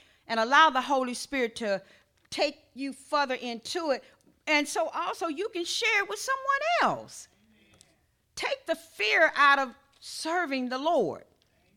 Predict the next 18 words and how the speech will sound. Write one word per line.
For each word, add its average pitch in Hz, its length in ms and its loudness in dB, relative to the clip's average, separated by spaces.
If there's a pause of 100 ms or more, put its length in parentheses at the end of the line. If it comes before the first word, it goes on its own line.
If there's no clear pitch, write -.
(1400)
Okay, 226 360 -8
let's 208 260 -10
go 294 220 -4
to 247 280 -12
Ezekiel. 202 800 -10 (2000)
Thank 220 260 -12
you, 190 100 -14
Jesus. - 680 -20 (1040)
Lord, 214 240 -20
I 170 100 -20 (140)
thank 175 340 -18
you. 160 80 -20 (1700)
This 262 220 -16
is 277 120 -14
not 285 220 -4
a 226 60 -4
hard 233 500 -4
way. 220 440 -6